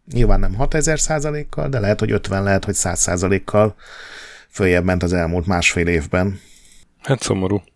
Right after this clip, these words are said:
Speaker 2: Na és hát akkor ennek mi lehetne megoldás ennek a helyzetnek? Nyilván az, ha kipukkadna a buborék,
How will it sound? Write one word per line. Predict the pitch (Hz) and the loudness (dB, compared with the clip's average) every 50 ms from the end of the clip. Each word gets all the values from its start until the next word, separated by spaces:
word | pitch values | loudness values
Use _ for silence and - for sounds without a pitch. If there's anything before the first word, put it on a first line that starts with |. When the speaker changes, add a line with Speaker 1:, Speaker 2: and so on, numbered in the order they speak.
| _ _ _ _ _ _ _ _ _ _ _ _ _ - - - - _ _ | _ _ _ _ _ _ _ _ _ _ _ _ _ -20 -20 -20 -20 _ _
Speaker 2:
Na | - 139 120 | -6 -2 -2
és | 113 - - | -2 0 0
hát | 135 131 - | -2 -2 -2
akkor | 143 - - 151 147 | -4 -2 0 2 2
ennek | 143 143 135 - | 2 0 -2 -2
mi | - 139 | 0 2
lehetne | 135 135 127 - 135 | 2 2 2 0 -2
megoldás | 131 127 107 95 87 85 87 87 87 87 - - | -2 -2 -2 -2 0 0 0 0 -2 -2 -4 -4
ennek | 98 92 92 - - | -4 -6 -6 -4 -4
a | |
helyzetnek? | 90 90 90 85 92 87 - 101 101 - _ | -2 -2 -2 -4 -6 -8 -8 -8 -10 -10 _
Nyilván | - 110 101 95 95 | -4 -4 -2 -2 -2
az, | 98 98 - | -4 -4 -2
ha | - 98 - _ _ _ | -4 -4 -6 _ _ _
kipukkadna | - - 107 92 _ _ _ _ _ _ _ _ - 120 - _ - - 107 101 101 98 95 | -8 -8 -8 -8 _ _ _ _ _ _ _ _ -4 -4 -4 _ 0 0 0 0 0 -2 -4
a | 95 | -2
buborék, | 95 101 95 92 101 101 104 104 110 120 - - - | -2 -2 0 2 2 2 2 2 0 -2 -4 -10 -14